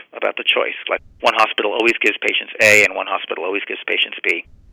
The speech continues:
There's no consent process in there. It seems silly to say that that's okay, but it's not okay within a single hospital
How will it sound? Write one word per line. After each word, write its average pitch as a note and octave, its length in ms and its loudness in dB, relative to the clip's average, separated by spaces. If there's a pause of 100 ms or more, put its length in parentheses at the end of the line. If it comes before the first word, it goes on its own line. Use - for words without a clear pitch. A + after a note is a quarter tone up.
(140)
There's A#2+ 160 -4
no A#2+ 100 0
consent - 440 -4
process - 340 -6
in D2+ 160 -12
there. B1 160 -12 (400)
It A#2 180 -10
seems C3 140 2 (400)
silly F#3 240 6
to D3+ 80 4 (100)
say A#2+ 220 6
that G#2 180 0
that's B2+ 300 4
okay, F#2 500 0 (120)
but A2+ 100 0
it's - 160 -8
not C#3 340 4
okay - 520 0
within A2 200 -4
a G2+ 200 -6
single C#3 260 0
hospital E2 480 -6